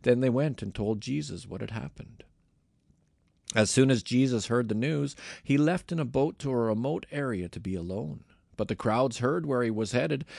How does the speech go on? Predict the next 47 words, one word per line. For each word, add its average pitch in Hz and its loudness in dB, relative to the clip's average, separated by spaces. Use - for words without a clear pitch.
and 135 0
followed 190 2
on 165 -2
foot 214 -4
from 110 -4
many 135 -2
towns. - -8
Jesus 127 2
saw 147 4
the 160 -4
huge 156 -4
crowd 143 0
as 147 -6
he 131 -4
stepped - -6
from 135 -12
the 127 -6
boat, 139 0
and 151 0
he 147 4
had 160 2
compassion 156 -2
on 92 -2
them 76 -6
and 82 -8
healed 95 -4
their 98 -6
sick. - -14
That 131 2
evening 143 2
the 120 0
disciples 127 -2
came 156 -4
to 143 -4
him 110 -2
and 104 -6
said, 107 0
"This 151 -2
is 143 -2
a 147 4
remote 131 2
place, 101 -2
and 123 -4
it's 127 -6
already 143 0
getting 123 0
late. 202 -4